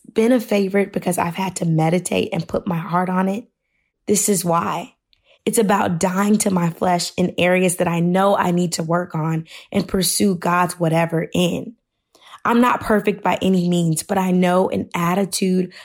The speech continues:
of God's whatever. And when I chase these things that make him look down on me and smile,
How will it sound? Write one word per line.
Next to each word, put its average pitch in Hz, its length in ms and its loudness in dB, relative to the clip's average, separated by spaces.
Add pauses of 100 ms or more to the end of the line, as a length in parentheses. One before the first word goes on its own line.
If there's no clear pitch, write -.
(140)
of 180 180 0
God's 175 580 0
whatever. 185 840 0 (340)
And 202 160 2
when 196 80 4
I 190 160 2
chase 214 460 0
these 208 320 2
things 208 560 0 (140)
that - 180 -2
make 214 240 2
him 202 220 0
look 208 200 0
down 190 260 -2
on 190 200 0
me 196 180 0
and 165 140 -2
smile, 202 800 -2